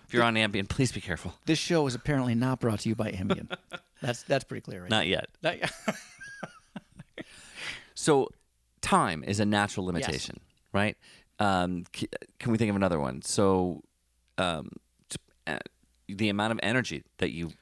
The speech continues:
Speaker 1: have
Speaker 2: Right.
Speaker 1: is a limitation.
Speaker 2: Yes.
Speaker 1: Right? And some days you have more energy than you do other
Speaker 2: Yeah.
Speaker 1: days.
Speaker 2: No, good point.
Speaker 1: Some people are higher energy people
Speaker 2: Yeah.
Speaker 1: than others, just like some people need less sleep than others.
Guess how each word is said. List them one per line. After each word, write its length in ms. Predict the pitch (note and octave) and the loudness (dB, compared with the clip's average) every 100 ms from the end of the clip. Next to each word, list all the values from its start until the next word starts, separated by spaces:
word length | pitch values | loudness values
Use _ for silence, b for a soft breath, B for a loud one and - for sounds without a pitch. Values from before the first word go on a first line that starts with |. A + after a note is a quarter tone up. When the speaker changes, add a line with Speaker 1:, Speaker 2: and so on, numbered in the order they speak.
| _ _ - | _ _ -10
Speaker 1:
have 440 | E2 A#1+ G1+ - - | -4 -4 -6 -12 -4
Speaker 2:
Right. 360 | C3 A3+ - - - | 0 0 -2 -4 4
Speaker 1:
is 160 | B2 | 4
a 60 | D3+ | 4
limitation. 600 | B2+ C3 C#3 D3 - - - | 4 2 2 -2 -4 -12 -2
Speaker 2:
Yes. 380 | C#3+ G3+ - - | 0 2 -2 -4
Speaker 1:
Right? 340 | G#2+ C#3+ C3+ - B B | 0 2 0 -4 B B
And 80 | A2+ | -8
some 200 | - A#2+ | 0 2
days 200 | B2+ C3 | 2 4
you 60 | C3+ | 4
have 80 | B2+ | 4
more 300 | B2+ B2 - - | 4 2 -2 -2
energy 320 | C3 C3 A2 | 0 2 2
than 140 | G2 | 2
you 80 | F#2+ | 0
do 200 | F#2 F#2+ | 2 2
other 180 | - B2+ | 2 0
Speaker 2:
Yeah. 60 | E2+ | 0
Speaker 1:
days. 260 | C#2+ A1+ | -2 -2
Speaker 2:
No, 240 | C#3 A#2+ A#2+ | 0 0 -2
good 200 | D3+ C3+ | -4 0
point. 140 | D3 | 4
Speaker 1:
Some 160 | B2+ B2 | 4 2
people 320 | C#3+ D3+ B2+ | -2 -2 2
are 120 | B2+ | 2
higher 500 | A#2+ A2+ C#3+ C#3+ G2+ _ _ _ _ _ - | 2 2 2 0 -6 _ _ _ _ _ -4
energy 420 | B2 C3+ A2+ A2 | 0 0 0 -4
people 240 | - C#3 A3+ | -2 0 2
Speaker 2:
Yeah. 140 | A#3 | 2
Speaker 1:
than 180 | G#2 A#2+ | 2 2
others, 220 | C#3 G#2+ | 2 0
just 200 | G#2 - | -2 -4
like 100 | F#2+ | -4
some 140 | - | -4
people 200 | F#2+ G2 | -4 -2
need 180 | G#2 G2+ | -2 0
less 180 | G2 G2+ | 0 0
sleep 280 | - D3+ - | -2 -4 -2
than 140 | D#2+ | -4
others. 380 | C#2+ G1+ - | -4 -6 -8